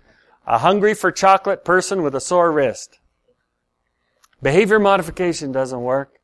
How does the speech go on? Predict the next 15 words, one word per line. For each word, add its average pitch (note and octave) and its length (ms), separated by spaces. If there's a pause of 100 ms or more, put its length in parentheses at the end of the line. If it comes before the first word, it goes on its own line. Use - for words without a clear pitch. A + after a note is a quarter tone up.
(500)
There's C3+ 200
only F3+ 300
one E3+ 340
thing B2+ 300
that G#2 140
can G2+ 180
change A2 360
us, A2+ 260 (340)
the G#2+ 140
renewing C#3 680
of C3 120
our A#2+ 140
minds C#3 480
as A2+ 160
we A2+ 140